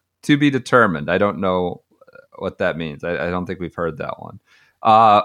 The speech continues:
April, end of April in Australia. That's confirmed today, announced via press release of Live that it will be that Grange Golf Course, Royal Adelaide.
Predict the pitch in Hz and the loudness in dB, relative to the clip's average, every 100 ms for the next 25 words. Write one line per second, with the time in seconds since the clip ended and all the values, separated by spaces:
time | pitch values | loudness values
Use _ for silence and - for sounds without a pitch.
0 | - 139 170 175 151 139 - _ _ _ | 2 2 4 6 6 6 2 _ _ _
1 | _ _ _ - 147 135 123 113 101 92 | _ _ _ 0 2 4 4 4 4 4
2 | 98 - - 120 107 87 82 104 - - | 2 0 2 6 6 4 2 -4 -4 -6
3 | 110 - 135 135 120 113 120 117 107 113 | -4 2 2 2 0 2 4 4 4 2
4 | 113 - - _ _ _ _ 98 110 110 | 2 -2 -18 _ _ _ _ -4 0 2
5 | 107 101 95 85 - 120 - 113 104 98 | 4 2 0 -2 0 0 0 0 0 0
6 | - - 95 95 87 92 104 113 123 113 | -4 -10 -4 -4 -4 -10 -2 4 4 4
7 | 110 101 98 95 101 98 92 87 - - | 0 0 2 2 0 0 0 0 -2 -2
8 | 98 98 90 - 90 85 - 90 82 - | 0 0 -2 0 0 0 -4 -4 -4 -8
9 | 92 92 85 82 82 82 82 82 | -4 -2 0 0 0 0 -2 -4